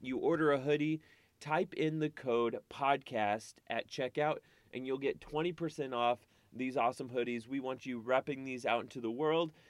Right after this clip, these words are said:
And when people ask you what that means, uh, you just encourage them. "Hey,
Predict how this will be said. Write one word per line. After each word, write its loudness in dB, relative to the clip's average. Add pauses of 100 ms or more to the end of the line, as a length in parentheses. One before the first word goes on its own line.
(140)
And -2
when -4
people -2
ask 2
you -2
what -2
that 2
means, -4 (300)
uh, -6
you -4
just -6
encourage -2
them. -12
"Hey, -6